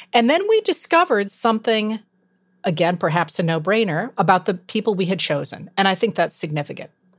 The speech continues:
That is, they all reigned for, like, a gazillion years. Elizabeth two was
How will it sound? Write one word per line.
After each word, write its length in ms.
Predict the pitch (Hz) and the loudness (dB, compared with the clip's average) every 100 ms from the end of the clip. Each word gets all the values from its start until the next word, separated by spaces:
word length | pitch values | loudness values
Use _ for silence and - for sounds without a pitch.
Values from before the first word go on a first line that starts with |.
| _ _ - | _ _ -2
That 240 | 220 233 | 2 2
is, 400 | 262 185 170 180 - - _ - | 2 -2 -2 -8 -14 -20 _ -2
they 220 | 214 226 - | 2 2 2
all 380 | 220 247 269 247 | 2 4 4 2
reigned 420 | 220 240 220 180 | 0 0 0 -4
for, 160 | - | -4
like, 280 | 185 185 175 - | -2 -2 -2 -4
a 80 | 202 | -2
gazillion 1000 | 156 208 175 143 143 208 214 170 156 156 | 0 0 0 -2 0 2 2 0 -2 -4
years. 520 | 151 - - - - _ _ _ _ _ - | -6 -10 -14 -18 -20 _ _ _ _ _ -4
Elizabeth 760 | 175 185 175 180 165 156 - _ - | 0 0 0 -2 -2 -4 -14 _ -14
two 400 | - 233 220 214 | -2 2 2 0
was 760 | 185 165 175 170 165 151 - | -2 0 0 0 -2 -6 -10